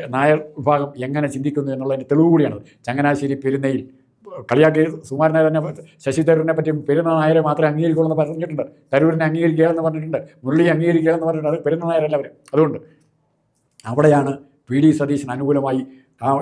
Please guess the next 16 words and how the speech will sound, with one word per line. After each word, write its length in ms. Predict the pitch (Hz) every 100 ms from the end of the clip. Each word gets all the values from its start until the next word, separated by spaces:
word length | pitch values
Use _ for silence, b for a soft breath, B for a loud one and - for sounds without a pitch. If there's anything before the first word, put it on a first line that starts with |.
| 131
ചങ്ങനാശ്ശേരി 440 | 127 147 131 139 135
ടൗണിലും 320 | 127 135 135 135 b b -
ചങ്ങനാശ്ശേരി 400 | 120 135 131 139
ആലപ്പുഴ 260 | 131 139 135 131
റോഡ്, 180 | 131 131 - -
എം 60 | 123
സി 60 | 127 135
റോഡ് 140 | 131 131 -
എല്ലാ 160 | 120 143 143
സ്ഥലത്തും 300 | 127 120 123 b _
വി 80 | 127
ഡി 60 | 143 131
സതീശന് 280 | 131 120 120
അനുകൂലമായി 440 | 135 135 127 120 120 B _ -
പോസ്റ്ററുകൾ 440 | 123 127 127 127 120
വരുന്നിരിക്കുന്നത്. 480 | 113 117 117 117